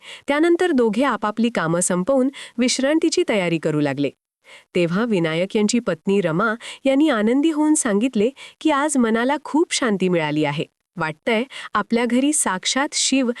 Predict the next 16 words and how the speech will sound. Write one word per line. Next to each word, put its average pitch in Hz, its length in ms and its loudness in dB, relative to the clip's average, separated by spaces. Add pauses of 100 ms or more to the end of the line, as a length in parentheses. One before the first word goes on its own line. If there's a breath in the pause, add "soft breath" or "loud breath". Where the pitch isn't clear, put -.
(160 loud breath)
आणि 269 200 2 (100)
तुळशी 247 320 2
माता 247 340 0
दोघांचा 247 580 2
आशीर्वाद 156 480 -2
आहे." 143 200 -6 (640 loud breath)
तिचे 277 240 2
हे 320 140 0
बोलणे 240 360 4
ऐकून 226 440 2
विनायक 202 480 0
हलकेसे 185 460 0
हसले, 156 380 -2 (320)
पण 311 100 2
मनातील 254 500 2
संशय 196 520 0